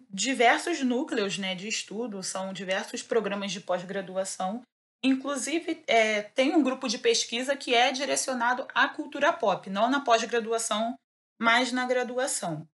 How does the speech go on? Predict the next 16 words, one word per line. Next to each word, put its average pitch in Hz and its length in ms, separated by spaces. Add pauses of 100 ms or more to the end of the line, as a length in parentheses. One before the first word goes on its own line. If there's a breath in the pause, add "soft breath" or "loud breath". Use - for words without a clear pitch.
(300)
Então, 285 680
eu 233 260
comecei 233 380
a 220 80
desenvolver 202 840
essa 196 220
pesquisa, 214 540
né, 175 140 (580)
que 190 80
derivou 196 640
no, 180 320
no 185 80
meu 180 160
projeto 180 460
de - 120
mestrado, 190 720